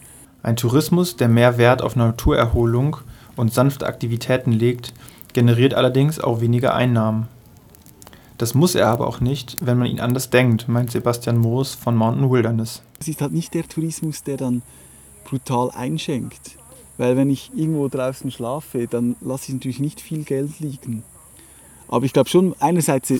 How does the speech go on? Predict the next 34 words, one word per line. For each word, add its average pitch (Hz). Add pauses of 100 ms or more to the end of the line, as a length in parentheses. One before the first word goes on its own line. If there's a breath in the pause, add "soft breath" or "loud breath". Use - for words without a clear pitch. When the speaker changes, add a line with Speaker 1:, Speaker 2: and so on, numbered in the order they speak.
(220)
Speaker 2:
die 135
Verpflegung, 170
das 147
ist 170
mega 165
wichtig, 170
dass -
die 135
Leute 123
sich 120
dann 113
gut 151
verpflegen, 165 (560 loud breath)
dass 120
ich 120
vielleicht 120 (140)
lokal 131
einkaufen 151
gehe. 156 (460 loud breath)
Und 127
ich 127
glaube 131
schon 165
auch 156
die 131
Betreuung, 123
das, -
das -
hat 143
ein 139
mega 143
Potenzial. 143
Und 117
das 117